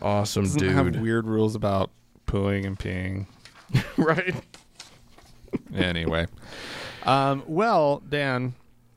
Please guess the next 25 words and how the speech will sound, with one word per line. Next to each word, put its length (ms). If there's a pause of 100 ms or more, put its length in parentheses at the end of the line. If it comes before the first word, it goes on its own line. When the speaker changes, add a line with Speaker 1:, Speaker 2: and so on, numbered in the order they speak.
(240)
Speaker 1:
Yeah? 340 (140)
Speaker 2:
Oh, 340
God. 300 (520)
Uh, 260
this 380 (260)
is 80
a 60
weird 420
story 240
to 60
follow 340
that 160
one 140
with. 280
Um, 440 (440)
Saudi 400
Arabia. 640 (500)
Um, 360
Speaker 1:
Okay. 440 (140)
Speaker 2:
it 260
just 440
became 500
a 40
slightly 580
less 720